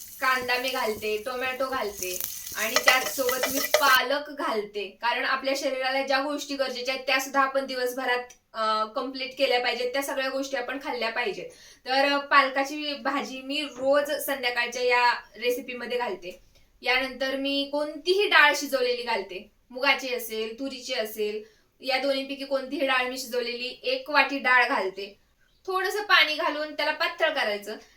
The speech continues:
आणि एक वाटी ओट्स मी याच्यामध्ये घालते. पाच मिनिटं छान याला शिजून द्यायचं. मीठ घालायचं, काळं तिखट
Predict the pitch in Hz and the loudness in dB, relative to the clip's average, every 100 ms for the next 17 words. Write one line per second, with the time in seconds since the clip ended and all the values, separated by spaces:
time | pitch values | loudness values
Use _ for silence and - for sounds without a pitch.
0 | _ 214 226 277 - 254 247 247 220 226 | _ -8 -6 -6 -4 2 2 2 0 0
1 | 294 - 294 311 311 - 285 277 247 220 | -6 0 4 4 4 -4 -2 2 2 2
2 | 214 208 214 214 175 - - _ _ _ | -2 -2 -2 -4 -6 -14 -20 _ _ _
3 | _ _ _ _ _ - 294 339 349 320 | _ _ _ _ _ 2 2 2 -2 -6
4 | 349 359 359 370 359 311 311 277 269 254 | -4 0 2 4 4 4 2 -6 -6 -4
5 | 240 262 254 277 339 320 285 277 226 240 | -4 -4 -4 -2 -2 0 0 2 0 -2
6 | 247 269 254 269 277 277 277 | 0 2 4 4 0 0 0